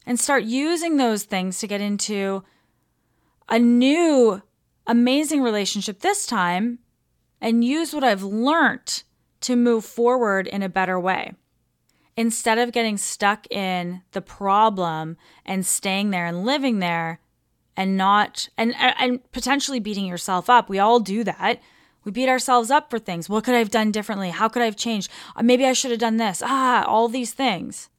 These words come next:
When, how can you find the good, pick out the good? What, what went well in that relationship?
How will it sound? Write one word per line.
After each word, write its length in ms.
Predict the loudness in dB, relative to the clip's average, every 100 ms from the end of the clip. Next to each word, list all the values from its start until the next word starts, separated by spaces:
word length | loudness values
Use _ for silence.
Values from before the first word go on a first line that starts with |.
| _ _ _ _ _
When, 260 | -4 -2 -2 -6
how 240 | 0 0
can 180 | 0 0
you 360 | 2 2 0 -6 _ _ _ _
find 500 | -14 2 4 6 4
the 160 | -2 -4
good, 460 | 0 2 2 -2 -12 _ _ _ _ _ _ _ _ -16
pick 320 | -8 -8 -2
out 340 | 2 4 2 -4
the 80 |
good? 440 | -4 -2 -4 -6 -8 _ _ _ _ _ -10
What, 320 | -2 -2 -4 -16
what 280 | 0 2 4
went 300 | 4 4 2
well 600 | 2 4 4 2 -4 -6 _ _ _ _
in 160 | -4 -2
that 220 | -2 -2
relationship? 800 | -6 -6 -10 -10 -8 -4 -4